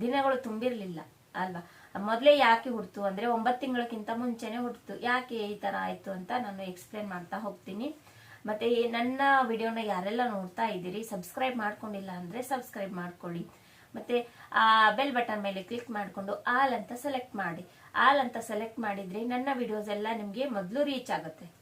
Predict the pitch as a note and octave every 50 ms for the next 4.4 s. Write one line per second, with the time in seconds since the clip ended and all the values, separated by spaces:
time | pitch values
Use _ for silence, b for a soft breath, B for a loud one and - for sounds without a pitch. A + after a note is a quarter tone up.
0 | - G#3+ A3+ A#3+ A#3+ B3+ - A3 A#3 A3+ G#3+ G#3 - A3 - B3 G#3+ G3+ G3+ -
1 | G#3 G#3 G3+ G3+ - F3+ F3+ F3 E3+ E3+ - F#3 F#3 G#3+ A3+ B3 A#3+ A3 G3+ G#3+
2 | A3 A3 A#3+ G#3 A3 G#3+ G#3 A#3+ A#3+ B3 B3 C4 C#4 B3 A3+ G#3 G3+ G#3 G3+ G#3
3 | G#3 G3+ G3+ G#3 - - G#3+ B3 C4 A#3+ B3 B3 A#3 G3+ F#3 F3+ G#3 A3 C4 C4+
4 | C4+ - - G3+ F3+ F3 F3